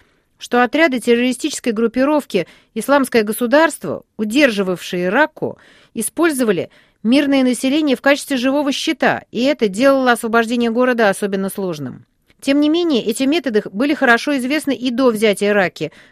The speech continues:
говорится в докладе. Семья Хашиш, в частности, о судьбе которой говорится в докладе, потеряла восемнадцать человек. Девять из них погибли при авианалётах западной коалиции. Ещё семеро пытались бежать из города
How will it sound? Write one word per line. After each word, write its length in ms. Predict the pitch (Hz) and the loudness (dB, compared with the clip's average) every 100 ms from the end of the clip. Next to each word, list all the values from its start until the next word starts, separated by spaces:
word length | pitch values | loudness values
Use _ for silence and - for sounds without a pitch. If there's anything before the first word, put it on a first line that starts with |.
| _ | _
говорится 480 | 185 214 214 196 190 | 0 2 2 0 -2
в 20 | |
докладе. 540 | 202 220 226 147 120 - _ _ _ _ _ | -2 0 0 0 -4 -16 _ _ _ _ _
Семья 400 | - 226 240 269 | -6 -2 2 2
Хашиш, 420 | 269 277 - 254 | 2 0 0 -4
в 60 | - | -4
частности, 580 | - 180 - 147 - - _ _ - | 0 0 0 -10 -12 -14 _ _ -12
о 80 | |
судьбе 280 | 175 214 240 | -4 0 0
которой 360 | 247 - 254 208 | 2 2 2 -2
говорится 480 | 196 220 233 208 180 | 2 2 2 -2 -4
в 20 | |
докладе, 540 | 185 185 269 269 262 - _ _ - | -4 -2 -2 0 -4 -6 _ _ -6
потеряла 640 | 240 247 247 269 269 - | -2 0 2 2 0 -2
восемнадцать 640 | 208 247 262 226 202 208 | -4 0 2 2 0 -4
человек. 600 | - 208 220 208 143 - _ _ - | -6 -2 0 0 -4 -8 _ _ -14
Девять 420 | 180 285 269 214 | -2 0 0 -2
из 120 | 196 | -4
них 240 | 180 143 _ _ - | -4 -6 _ _ 0
погибли 480 | 214 208 269 254 | 0 2 0 0
при 240 | 233 220 - | -2 -2 0
авианалётах 720 | 240 240 247 233 214 240 247 | 0 2 2 2 0 0 -2
западной 420 | 214 226 233 220 | 0 0 0 -4
коалиции. 760 | 233 254 240 233 165 - 202 - | 0 2 2 2 -6 -12 -14 -14
Ещё 340 | 180 220 - 311 | -8 -6 -2 -4
семеро 420 | - 226 160 113 | 0 -2 -2 -6
пытались 480 | - 196 262 262 233 | -8 -2 0 0 0
бежать 340 | 220 220 208 | 0 2 0
из 140 | 208 196 | -2 -2
города 420 | 247 254 233 | 0 0 0